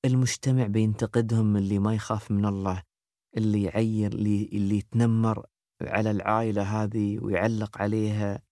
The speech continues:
مع إنه ما يجوز واحد يتنمر على ولا عائلة، حتى لو عيالها منحرفين.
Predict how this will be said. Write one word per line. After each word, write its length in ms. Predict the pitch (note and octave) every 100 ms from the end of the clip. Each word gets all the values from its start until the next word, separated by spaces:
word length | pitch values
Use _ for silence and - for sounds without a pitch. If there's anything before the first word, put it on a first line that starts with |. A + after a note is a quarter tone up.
| _ _ _ _ _ G#2+
مع 80 |
إنه 120 | A2+ A2+
ما 140 | G#3
يجوز 280 | A3+ G3 C#3+
واحد 200 | C#3+ C3+
يتنمر 460 | - C3+ C#3 C#3
على 140 | A2+ A2+
ولا 240 | E3 C3+
عائلة، 640 | A#2 B2 A2+ G#2+ F#2+ F#2 - _ _
حتى 280 | - D3+ -
لو 240 | B2+ G#2+ - G2
عيالها 320 | A#2 B2+ G#2+
منحرفين. 680 | G2+ G2+ G#2+ G2+ - F#2